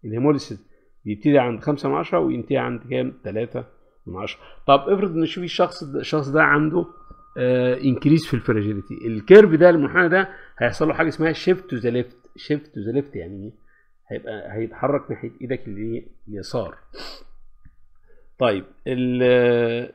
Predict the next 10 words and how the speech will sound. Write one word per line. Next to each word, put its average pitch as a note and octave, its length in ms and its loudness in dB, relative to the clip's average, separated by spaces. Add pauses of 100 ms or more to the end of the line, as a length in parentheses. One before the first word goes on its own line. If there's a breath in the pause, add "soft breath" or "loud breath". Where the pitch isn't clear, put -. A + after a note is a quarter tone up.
ده G3+ 140 4
كان G#3 200 -2
كل D#3+ 160 2
حاجه. F2 180 -6 (240 loud breath)
نيجي A#3 180 -2
بقى B3 160 6
نقول، A3 480 -2 (240)
يجي D#3+ 220 -6
سؤال D#3 340 4
كده D3 420 0